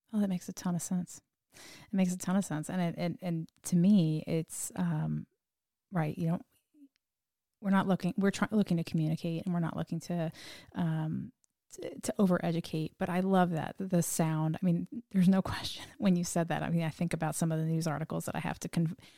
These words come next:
I have to digest every day for client work and for some other things I do. And they, t-, my eyes <laughs> definitely get sad when I have to look at all of these words at the same time. I also love that you, in every episode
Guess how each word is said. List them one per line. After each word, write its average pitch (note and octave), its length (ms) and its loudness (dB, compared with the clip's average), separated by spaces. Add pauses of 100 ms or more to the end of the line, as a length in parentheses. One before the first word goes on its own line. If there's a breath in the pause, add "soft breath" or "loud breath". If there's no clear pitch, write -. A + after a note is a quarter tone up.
(120 loud breath)
I F3+ 60 4
have E3 140 4
to D#3+ 100 -4
digest E3 680 0
every E3+ 200 2
day D#3+ 320 2
for E3+ 120 -4
client E3 360 0
work E3+ 240 -4
and F3 100 0
for E3 100 0
some F3+ 140 2
other F3 160 0
things F3 240 0
I D#3+ 80 2
do. E3+ 260 0
And F#3 220 0
they, G3 140 4
t-, - 160 -2 (100)
my G3+ 100 -2
eyes G3+ 240 8
<laughs> A3+ 120 8
definitely A#3+ 360 8
get - 220 -4
sad C4 420 6
when F3+ 120 2
I F3+ 60 4
have G3 160 4
to G3 80 0
look F#3 180 2
at G3+ 80 2
all G3 280 6
of F3 80 2
these F3+ 200 0
words F3 320 0
at E3+ 120 -4
the F3+ 80 0
same E3 220 0
time. D#3+ 360 0 (460 loud breath)
I - 80 2
also C4+ 340 8
love E3+ 320 8
that D#3+ 240 2
you, F3+ 360 6 (160)
in G3+ 220 0
every F#3 380 4
episode D#3 680 -2